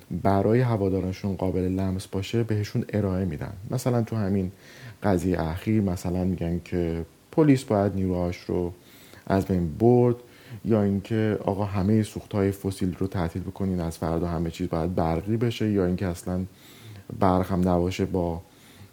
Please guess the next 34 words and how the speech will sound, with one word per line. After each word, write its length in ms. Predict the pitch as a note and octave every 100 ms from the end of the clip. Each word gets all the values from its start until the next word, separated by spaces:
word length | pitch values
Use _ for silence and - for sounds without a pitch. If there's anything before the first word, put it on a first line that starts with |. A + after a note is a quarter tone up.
| -
اسب 280 | G2 - G2
و 360 | F2+ F2 E2 - - _ _ _ _ -
شتر 280 | - G2+ G2
و 100 | F2+
اینها 220 | E2+ G#2
رفت 280 | C3 B2 B2
و 20 |
آمد 300 | A#2 A2 F#2+
بکنید. 520 | A2 - G#2 G#2 G2 - - _ - - _ _ _ _ _ - - - _ _ _ - -
و 180 | C3 C3+
ب-، 280 | A#2+ -
بسیاری 280 | C3 - C3
از 180 | C3+ A#2+
مسائل 280 | G#2+ G#2+ A2+
از 220 | G#2 F2+
این 200 | B2 A#2+
نظیر 360 | F2 E2 F#2+ G2
که 260 | - F#2+ - - C3+ A#2 - _ _ _ -
ممکنه 340 | A2 G2+ B2+ D3
به 60 |
نظر 280 | C3 G2+ F#2+
ما 120 | F#2+
خیلی 260 | - G#2 G2+
دیوانه 480 | F#2 F#2+ F2 F2 F2+
وار 300 | F#2 F#2 F2+
بیاد، 360 | F#2+ F2+ F2
ولی 140 | G2 A2
اینها 200 | A2 G#2
به 80 |
هر 80 | G2
حال 120 | G2+
مطرحش 540 | A2 F#2 - G2+ G#2+ -
می‌کنن 200 | A#2
و 100 | A2+